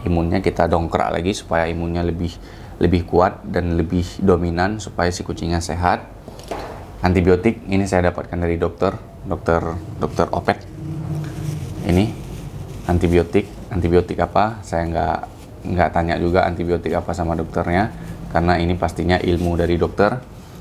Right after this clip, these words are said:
Kalau untuk teman-teman boleh kasih pengganti antibiotik, boleh kasih Stimuno sirup anak.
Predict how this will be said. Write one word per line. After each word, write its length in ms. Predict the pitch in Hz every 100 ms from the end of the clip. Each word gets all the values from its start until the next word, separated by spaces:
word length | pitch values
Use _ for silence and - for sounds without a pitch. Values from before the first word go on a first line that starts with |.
| - -
Kalau 200 | 82 82
untuk 400 | 85 82 82 80
teman-teman 400 | 90 87 82 107
boleh 240 | 90 85 92
kasih 520 | 85 - 85 85 87 - - - -
pengganti 400 | 85 85 85 87
antibiotik, 560 | 82 82 85 - 113
boleh 240 | 98 90 87
kasih 280 | 90 113
Stimuno 400 | - 95 87 85 87
sirup 240 | - -
anak. 200 | 82 -